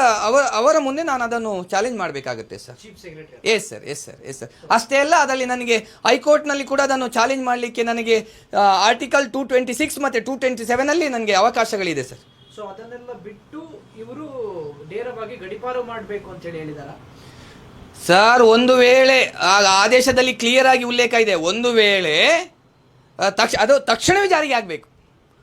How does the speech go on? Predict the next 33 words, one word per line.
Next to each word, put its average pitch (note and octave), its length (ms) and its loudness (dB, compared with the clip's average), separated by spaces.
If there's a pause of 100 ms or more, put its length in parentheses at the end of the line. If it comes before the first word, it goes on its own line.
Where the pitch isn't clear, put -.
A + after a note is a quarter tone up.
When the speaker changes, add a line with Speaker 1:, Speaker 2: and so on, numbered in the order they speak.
(160)
Speaker 1:
ತಕ್ಷ-, G#3+ 260 -4
ಅದು A3+ 140 0
ಒಂದು D4+ 140 0
ವೇಳೆ C4+ 140 0
ಜಾರಿ C4+ 340 4
ಆಗದಿದ್ರೆ D4+ 400 0
ಅವರನ್ನು D#4+ 280 2
ತಕ್ಷಣವೇ D#4+ 400 -2
ಗಡೀಪಾರು D#4+ 400 2
ಮಾಡ್ಬೇಕಂತ C4+ 480 -2
ಹೇಳ್ತಾರೆ. F3+ 460 -6 (340)
ನಿಜವಾಗಿ D4+ 500 4
ಒಬ್ಬ, B3+ 300 2
ಯಾವುದೇ C4+ 340 4
ಒಬ್ಬ F4+ 180 2
ವ್ಯಕ್ತಿಗೆ A3 680 -2 (520)
ಅವನಿಗೂ F4 420 2
ಕಾನೂನಿನ D4+ 440 0
ಚೌಕಟ್ಟಲ್ಲಿ C#4 680 0
ರಕ್ಷಣೆ C#4+ 400 -2
ಇದೆ. E3+ 320 -8
ಅವರಿಗೆ D4+ 360 0
ಮೂವತ್ತು D#4 440 -2
ದಿವಸದ C4+ 280 -4
ಒಳಗೆ, C4+ 380 -2
ಮೂವತ್ತು D4 580 -4
ದಿವಸ C#4 160 -8
ಒಳಗೆ C4 260 0
ಅವರಿಗೆ C4+ 240 0
ಅಪೀಲ್ D#4+ 220 -6
ಮಾಡ್ಲಿಕ್ಕೆ D4 300 -4
ಅವಕಾಶ A#3+ 360 -2
ಇದೆ. D#3 280 -8